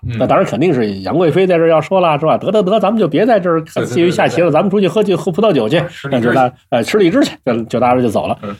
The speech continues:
Speaker 2: 而就在这时候啊，突然就来了一阵风，就在这时候一阵风刮过来了。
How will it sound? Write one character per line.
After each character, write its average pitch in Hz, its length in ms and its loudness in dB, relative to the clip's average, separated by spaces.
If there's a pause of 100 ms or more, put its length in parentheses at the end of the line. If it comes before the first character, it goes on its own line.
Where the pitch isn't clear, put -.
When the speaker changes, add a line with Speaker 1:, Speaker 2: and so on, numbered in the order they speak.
(160)
Speaker 2:
而 156 80 2
就 208 120 0
在 190 140 0
这 180 160 0
时 - 140 -6
候 87 80 -12
啊， 87 160 -8 (360)
突 - 140 -2
然 151 100 2
就 151 80 0
来 92 120 -4
了 131 60 -2
一 151 60 -2
阵 117 160 -2
风， 151 220 -4 (500)
就 131 140 0
在 139 60 0
这 127 80 -2
时 98 80 -6
候 110 80 -2
一 120 100 -2
阵 127 160 0
风 143 180 -2
刮 120 180 0
过 87 120 -6
来 - 80 -8
了。 - 80 -16